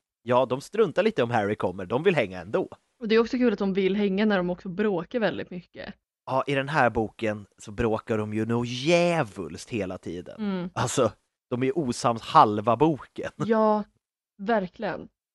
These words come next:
Speaker 2: Och så här, jag tycker synd om exakt alla. Alltså jag tycker sy-, tycker synd om Harry. Han var ju också lite sur ett tag, absolut. Men just så här, fattar du vad den kompisen som bara står emellan? Och Hermione som bara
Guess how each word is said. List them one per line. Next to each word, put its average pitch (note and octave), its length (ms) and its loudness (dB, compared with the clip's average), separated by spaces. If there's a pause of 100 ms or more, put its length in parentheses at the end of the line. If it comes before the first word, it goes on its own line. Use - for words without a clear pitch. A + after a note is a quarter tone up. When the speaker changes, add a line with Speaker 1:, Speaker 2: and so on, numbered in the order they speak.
(120)
Speaker 2:
Och G3+ 300 0 (240)
så G#3 80 -6
här, D#3+ 160 -4 (640)
jag G#3 200 -4
tycker B3 460 0
synd F3 480 -4
om F3+ 180 -4
exakt E3+ 380 -10
alla. E3+ 420 -6 (160)
Alltså A3 160 -4
jag A#3 60 0
tycker B3 220 2
sy-, B3+ 300 -4
tycker B3 160 -4
synd C4 220 2
om A3 100 2
Harry. G#3+ 220 2
Han C4 160 4
var B3 80 4
ju A3 80 4
också - 280 -6
lite E3 220 -6
sur E3 280 -4
ett F3 120 -6
tag, - 280 -12 (200)
absolut. F#3 460 -4 (520)
Men G#3+ 180 0
just G3 160 0
så G3+ 80 -2
här, G3 140 0
fattar - 340 -8
du - 60 0
vad G3 140 0
den F3+ 280 0
kompisen F#3 600 -4
som F#3+ 100 -4
bara F3 120 0
står F3 320 -6
emellan? F3+ 580 -2
Och G#3+ 140 -4
Hermione G#3 500 0
som F#3+ 140 -6
bara E3 160 -2